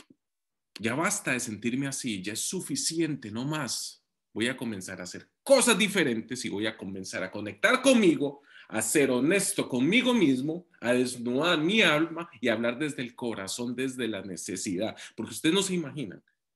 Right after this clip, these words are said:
si no lo han hecho, no tienen idea de cuántos miles y miles y miles de gente allá afuera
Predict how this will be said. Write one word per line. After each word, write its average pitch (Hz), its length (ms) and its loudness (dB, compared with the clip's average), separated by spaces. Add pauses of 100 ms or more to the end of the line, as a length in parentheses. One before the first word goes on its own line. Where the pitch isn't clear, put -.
(120)
si - 180 0
no 127 160 2
lo 165 80 0
han 170 80 -2
hecho, 175 280 -4 (100)
no 107 200 -8
tienen 139 400 -4
idea 107 500 -4 (220)
de - 200 -10
cuántos 143 560 -6
miles 127 540 0
y 95 60 -12
miles 139 440 2
y 95 80 -10
miles 131 320 -4
de 101 100 -6
gente 170 460 -6 (400)
allá - 240 -10
afuera 151 420 -6